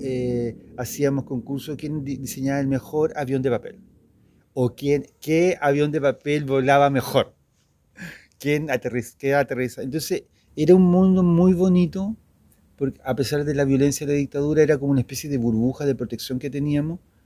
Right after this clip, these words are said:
eh, frente a la violencia que se veía en, en, en Chile y en, en las casas, digamos.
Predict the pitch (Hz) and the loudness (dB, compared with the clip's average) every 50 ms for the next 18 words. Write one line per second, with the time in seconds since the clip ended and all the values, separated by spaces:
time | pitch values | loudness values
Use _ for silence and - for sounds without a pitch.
0 | _ _ _ _ _ _ _ _ _ _ _ _ _ _ _ - 117 120 113 - | _ _ _ _ _ _ _ _ _ _ _ _ _ _ _ -8 -6 -6 -4 -2
1 | 131 117 120 127 127 131 127 127 117 120 131 127 - 143 120 117 117 - - 113 | -2 0 0 4 4 6 6 6 6 6 4 4 2 -4 -8 -8 -8 -8 -4 0
2 | 110 107 117 123 127 131 127 123 123 120 117 110 104 95 101 98 95 95 90 87 | 2 2 2 4 4 4 4 4 2 0 0 -2 -4 -4 -4 -6 -6 -6 -8 -10
3 | 90 - 98 95 90 85 80 - 101 98 92 - - - 131 113 117 117 117 110 | -12 -14 -14 -12 -12 -12 -14 -14 -16 -18 -16 -14 -8 -6 -6 -2 -2 0 0 0
4 | 104 95 90 92 87 _ _ _ _ _ _ _ _ - 98 90 87 82 - - | -2 -4 -6 -8 -10 _ _ _ _ _ _ _ _ -14 -12 -12 -12 -12 -12 -8
5 | 117 113 113 - - 123 113 113 120 110 110 107 113 127 135 | -6 -6 -6 -6 -8 -10 -8 -8 -6 -4 -2 -2 -2 -4 -6